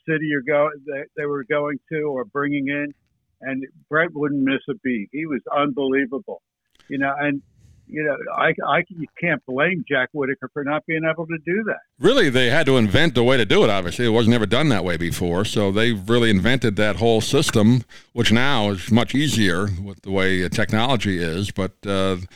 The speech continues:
Speaker 2: they invented it on the fly. And like you said, Brent Musburger, the best, probably the best studio sports guy of all time. I wouldn't say he was the greatest play-by-play of all time. He was okay.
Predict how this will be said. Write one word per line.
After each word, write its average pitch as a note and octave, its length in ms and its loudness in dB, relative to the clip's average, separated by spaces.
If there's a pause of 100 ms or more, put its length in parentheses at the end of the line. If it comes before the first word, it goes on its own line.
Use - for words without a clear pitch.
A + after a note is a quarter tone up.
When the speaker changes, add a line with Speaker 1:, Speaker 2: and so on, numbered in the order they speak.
(280)
Speaker 2:
they B2+ 160 2
invented B2+ 340 2
it A#2+ 80 4
on B2 140 4
the - 80 2
fly. D3+ 380 2
And A#2+ 180 2
like C3 160 0
you G#2+ 60 -4
said, E3 200 2
Brent B2 220 2
Musburger, B2 520 4
the G#2+ 80 0
best, C3 380 0 (300)
probably G3 180 4
the D#3 60 -2
best D3 200 2
studio D3+ 540 4
sports G#2+ 480 0
guy A2 220 2
of G2 100 0
all G#2 160 4
time. G2+ 380 2
I A#2 40 4
wouldn't B2 220 4
say B2+ 140 2
he A2 40 4
was G#2 120 2
the G2 100 -2
greatest G2 380 0
play-by-play C3+ 500 2
of D#3+ 100 2
all F2+ 140 2
time. A#2+ 180 -2
He B3 60 2
was A2 120 2
okay. F#2+ 500 0